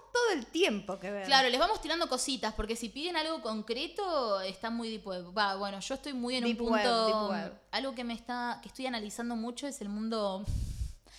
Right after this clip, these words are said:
Speaker 2: el mundo feeder.
Speaker 1: Ay, no, Barbie, qué asco.
Speaker 2: Qué asco. Lo encuentro, es
Speaker 1: Igual,
Speaker 2: como, es un
Speaker 1: sí.
Speaker 2: bastión p-, patriarcal nuevo,
Speaker 1: Mm.
Speaker 2: el fiderism. Porque es muy de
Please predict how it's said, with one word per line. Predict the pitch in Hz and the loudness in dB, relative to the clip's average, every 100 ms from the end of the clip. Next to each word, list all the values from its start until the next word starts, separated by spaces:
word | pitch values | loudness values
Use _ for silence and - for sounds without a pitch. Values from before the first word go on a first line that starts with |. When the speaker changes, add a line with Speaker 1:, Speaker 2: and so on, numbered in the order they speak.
| - - | -20 -10
Speaker 2:
el | 202 | -6
mundo | 220 214 | -4 -4
feeder. | - 214 254 254 196 175 - - _ _ - _ _ | -4 -6 0 0 0 -4 -10 -20 _ _ -20 _ _
Speaker 1:
Ay, | - 214 220 | -8 -4 -4
no, | 220 214 | -6 -8
Barbie, | 208 226 226 247 - | -6 -6 -8 -14 -10
qué | 220 | -8
asco. | 226 202 - - - 196 190 | -8 -10 -18 -20 -16 -16 -6
Speaker 2:
Qué | 220 | -2
asco. | 196 - - 185 156 - - - - - | -2 -4 -14 -14 -14 -20 -20 -20 -20 -4
Lo | 226 | -2
encuentro, | 247 294 330 330 330 294 | 0 0 0 0 4 4
es | 214 - | 2 -2
Speaker 1:
Igual, | 233 226 254 | 2 6 6
Speaker 2:
como, | 285 | 4
es | 320 | 2
un | 392 | 4
Speaker 1:
sí. | 294 | 6
Speaker 2:
bastión | 208 190 254 277 311 | 4 2 -2 -2 -2
p-, | 269 233 | -8 0
patriarcal | 214 208 214 202 196 - 233 262 311 339 - - - | 2 2 0 -4 -4 0 2 4 0 -4 -8 -20 -4
nuevo, | 214 233 240 196 180 170 160 | 0 2 2 2 -2 -6 -10
Speaker 1:
Mm. | - - - | -16 -18 -12
Speaker 2:
el | 190 190 190 180 | -6 -4 -6 -8
fiderism. | - 202 196 208 - 185 180 175 180 - - - _ _ - - - | -6 -2 0 0 -2 -4 -4 -4 -8 -12 -20 -20 _ _ -20 -20 -2
Porque | 233 240 311 | 0 4 6
es | |
muy | 311 339 | 6 4
de | 311 | 4